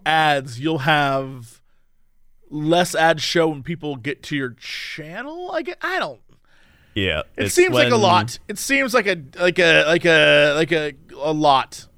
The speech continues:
Speaker 1: and I'm kind of over it. <laughs>
Speaker 2: It's, <laughs> it's the thing where if you run ads for, I don't remember how long, but then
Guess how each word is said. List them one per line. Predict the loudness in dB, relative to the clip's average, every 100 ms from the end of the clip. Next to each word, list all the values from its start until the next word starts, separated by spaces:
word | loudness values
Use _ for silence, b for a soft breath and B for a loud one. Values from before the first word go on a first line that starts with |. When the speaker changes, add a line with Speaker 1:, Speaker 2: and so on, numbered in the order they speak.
| _
Speaker 1:
and | -8
I'm | -6 -4
kind | -2 -2
of | -4
over | -8 -8
it. | -10 -12
<laughs> | -10 -10 -10 -8
Speaker 2:
It's, | -8 -8 -10 -16 -4 0 0 -2 -10 -8 -8 -6 -6
<laughs> | -6 -6 -10 B -20 B -16 -10
it's | -8
the | -6
thing | -4 0 0 0
where | 0 0 -2 -4 b b b
if | -2 -2 0
you | 0 4 4 4 2 0 -2 -8 _ _ _
run | -2 0 0 -2 0
ads | 2 4 2 0 -6 -10 -14 _ _
for, | _ -2 0 0 -4 -10 -20 -20 -6
I |
don't | -4
remember | -2 -4 -4
how | -2 -2
long, | -4 -6 -6 -4
but | -4 2
then | 2 2 0